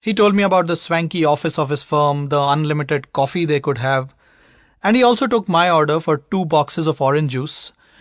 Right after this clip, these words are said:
that were freely available in his office. By the time he was describing the billiards table in the break room, I realized that the bus was almost reaching the road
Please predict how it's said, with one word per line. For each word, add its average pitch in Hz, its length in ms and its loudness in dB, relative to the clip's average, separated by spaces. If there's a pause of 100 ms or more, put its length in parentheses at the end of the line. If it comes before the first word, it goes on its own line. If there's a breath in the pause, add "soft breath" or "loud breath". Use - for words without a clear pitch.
(160 soft breath)
that 175 220 0
were 202 80 2
freely 196 380 0
available 160 460 0
in 135 120 -2
his 135 240 -6
office. - 500 -8 (720 soft breath)
By 185 160 4
the 233 80 0
time 247 280 2
he 240 100 2
was 220 160 0
describing 196 520 0
the 160 80 0
billiards 180 480 0
table 185 300 -2
in 151 80 -4
the 135 100 -2
break 160 340 -4
room, 143 200 -6 (500 soft breath)
I 175 100 2
realized 180 600 0
that 160 160 -2
the 151 80 -4
bus 208 320 0
was 190 160 -2 (120)
almost 262 400 0
reaching 185 320 0
the 147 120 0
road 190 340 0